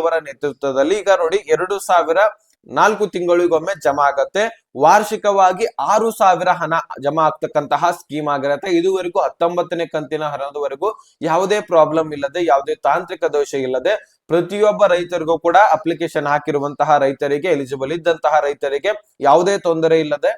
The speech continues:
ಜಮಾ ಆಗಿರುವಂತಹ ಸ್ಕೀಮ್ ಅಂತಾನೆ ಹೇಳ್ಬೋದು. So ಈಗಲೂ ಕೂಡ ಒಂಬತ್ತು ಕೋಟಿ ಎಂಬತ್ತು ಲಕ್ಷ ಫಲಾನುಭವಿಗಳಿಗೆ ಜಮಾ ಆಗಲಿದೆ. ಸುಮಾರು ಒಂಬತ್ತು ಕೋಟಿಗಿಂತ ಹೆಚ್ಚೇ ಜನರಿದ್ರು, ಆದ್ರೆ ಅವರು ಈ ಒಂದು ಕೆಲಸ ಮಾಡಿಲ್ಲ, ಅದಕ್ಕೋಸ್ಕರ ಅವರಿಗೆ ಜಮಾ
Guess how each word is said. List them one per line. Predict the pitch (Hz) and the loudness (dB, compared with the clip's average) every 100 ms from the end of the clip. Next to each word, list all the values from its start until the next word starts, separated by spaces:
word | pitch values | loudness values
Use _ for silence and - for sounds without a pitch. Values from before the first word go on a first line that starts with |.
| _ _ 127 | _ _ 0
ಜಮಾ | 160 190 196 | 2 4 2
ಆಗಿರುವಂತಹ | 170 165 156 156 147 151 - | 2 -2 -4 -6 -2 -2 -2
ಸ್ಕೀಮ್ | - 139 139 | -10 -8 -8
ಅಂತಾನೆ | 135 139 139 | -4 -6 -2
ಹೇಳ್ಬೋದು. | 135 131 139 165 220 _ _ - | -4 -2 -4 -4 -6 _ _ 0
So | 170 196 | 0 2
ಈಗಲೂ | 202 214 214 | 0 -2 2
ಕೂಡ | 202 202 202 - - | 6 6 4 -2 -8
ಒಂಬತ್ತು | 135 165 170 185 - | -2 -2 -2 -6 0
ಕೋಟಿ | 180 170 190 160 131 | -2 2 -2 -2 -4
ಎಂಬತ್ತು | 143 170 185 | -2 -2 0
ಲಕ್ಷ | 175 - 180 170 | -2 0 -4 -2
ಫಲಾನುಭವಿಗಳಿಗೆ | 147 151 156 160 156 156 147 147 185 160 | 2 4 4 0 -2 0 -2 -2 -4 -2
ಜಮಾ | 135 131 143 | -2 2 2
ಆಗಲಿದೆ. | 143 143 139 190 220 _ _ - | 0 -6 -6 -6 -6 _ _ -8
ಸುಮಾರು | 190 202 202 | 0 2 2
ಒಂಬತ್ತು | 170 190 180 202 | 0 -2 -2 -4
ಕೋಟಿಗಿಂತ | - 190 180 190 190 185 208 202 | -2 -6 -4 -6 -4 -2 0 0
ಹೆಚ್ಚೇ | 160 - 196 175 | -2 -2 -4 -2
ಜನರಿದ್ರು, | 170 160 139 156 196 160 | -2 -4 -4 -2 2 2
ಆದ್ರೆ | 175 190 | 2 0
ಅವರು | 185 202 226 _ _ _ _ _ _ _ _ | 0 -6 -10 _ _ _ _ _ _ _ _
ಈ | 170 190 | -2 0
ಒಂದು | 196 196 | 0 0
ಕೆಲಸ | 170 170 185 160 | 0 0 0 2
ಮಾಡಿಲ್ಲ, | 180 - 131 | 2 2 2
ಅದಕ್ಕೋಸ್ಕರ | 131 175 190 175 190 180 | 2 0 -8 -4 0 0
ಅವರಿಗೆ | 175 170 139 | 0 -2 -2
ಜಮಾ | 143 | 0